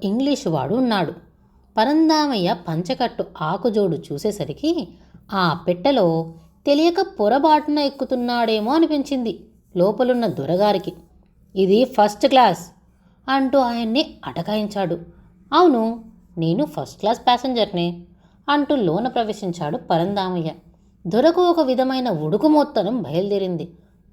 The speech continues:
పరందామయ్య బెంచీ మీద బిచానా పరుచుకొని దాని మీద కూర్చొని తన ఆకుజోడు బెంచీ క్రింద వదిలేశాడు. దొరకి ఆ జోడు చూస్తేనే అసహ్యం వేసింది.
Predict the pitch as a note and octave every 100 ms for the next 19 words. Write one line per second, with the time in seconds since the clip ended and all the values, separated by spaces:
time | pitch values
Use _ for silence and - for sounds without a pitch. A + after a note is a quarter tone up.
0 | - D3 G#3+ B3 B3 B3 A#3 F3+ C#3+ D3
1 | E3 B3+ A#3+ G#3+ E3+ E3 E3 E3 - -
2 | - D#3+ F#3 G#3+ A3 A#3+ D#3 C#3 - -
3 | G#3+ F#4+ D#4+ - - _ F#3 G#3+ F#3 D3+
4 | C#3 E3+ A3 - D#3 E3 E3+ D#3 D3+ D3+
5 | - _ - D4 D4 - E3+ - C#4 C4+
6 | C4+ B3 D3 D#3 D#3+ A3 D#4 D4 F#3 C#3+
7 | F3+ C#4+ C4+ B3 G3+ D#3+ - _ _ _
8 | _ _ - E3+ B3+ D#4+ F4 D4+ A#3+ F3
9 | C3+ F3 G#3+ C4+ - F3+ G3 - G#3 G#3
10 | A3 - - F#3+ A#3 A3+ G#3+ G#3 F#3 D3